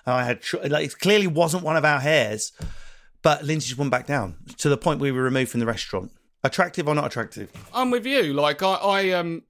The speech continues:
Speaker 2: the thing is, is I, I am incredibly stubborn over certain things, but, um, for something like that, if it's restaurant, if it's complaints, I just don't see the point. I just can't be bothered, do you know what I mean, with the issue. But sometimes when Alex digs in,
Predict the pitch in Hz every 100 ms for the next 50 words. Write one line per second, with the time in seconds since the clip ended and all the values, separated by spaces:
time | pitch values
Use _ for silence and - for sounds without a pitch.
0 | _ - 180 262 240 175 135 147 143 202
1 | 202 - 190 180 165 156 143 180 160 127
2 | 127 - 139 127 123 123 113 - 123 -
3 | 117 143 110 123 135 - - - 143 -
4 | 139 135 127 - _ 175 - 202 160 180
5 | 165 147 156 151 123 - 156 156 - 160
6 | 156 - - 156 143 156 151 - - -
7 | _ _ - 165 147 160 139 - 220 269
8 | 247 - 226 170 196 165 - 180 185 -
9 | - 180 170 170 175 170 190 - - 175
10 | 175 151 180 175 151 151 - 151 170 -
11 | 120 120 - 196 139 - - _ - -
12 | 214 214 190 160 151 147 160 170 170 -
13 | - 165 131 170 147 113 156